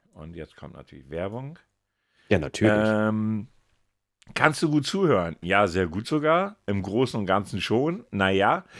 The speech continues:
Speaker 1: ich schweife gedanklich schon mal ab. Habt ihr was gefragt?
Speaker 2: Auch Platz zwei, äh, Nummer zwei, Platz zwei. Siehst du, so, so gut kann ich zuhören. Nummer zwei.
Speaker 1: Ja.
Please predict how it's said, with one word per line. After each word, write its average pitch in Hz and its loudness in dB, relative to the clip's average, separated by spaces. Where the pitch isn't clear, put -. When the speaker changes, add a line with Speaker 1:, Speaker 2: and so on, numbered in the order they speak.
Speaker 1:
ich 98 0
schweife - 2
gedanklich 104 0
schon 101 -4
mal 85 2
ab. - 0
Habt - -2
ihr 98 2
was 92 0
gefragt? - -4
Speaker 2:
Auch 95 2
Platz - 0
zwei, 85 0
äh, 98 4
Nummer 92 4
zwei, - -2
Platz - -2
zwei. - -2
Siehst - 2
du, 113 4
so, 117 2
so 113 2
gut 117 4
kann 107 4
ich 110 4
zuhören. 101 4
Nummer 104 4
zwei. 76 -2
Speaker 1:
Ja. 92 4